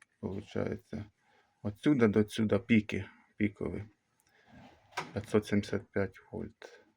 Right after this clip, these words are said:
М, так, е, В Р М С, ось, двісті тридцять вольт, це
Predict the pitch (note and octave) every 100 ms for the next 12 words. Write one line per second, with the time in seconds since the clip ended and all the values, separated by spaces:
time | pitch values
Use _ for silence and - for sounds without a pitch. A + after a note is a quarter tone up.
0 | _ _ _ _ _ _ _ _ _ _
1 | _ _ _ _ - - G2+ G2 G2 G2
2 | - - G2 F#2+ _ - - F#2+ G2 G2
3 | G2 G2 G2 G2+ - _ _ _ _ -
4 | G#2+ A2+ A#2+ A#2+ A#2 G#2 F#2+ - G#2 F#2+
5 | F#2+ A#2 A#2 G#2+ G#2+ G#2 G#2 G#2 B2+ D3
6 | - A2 G2+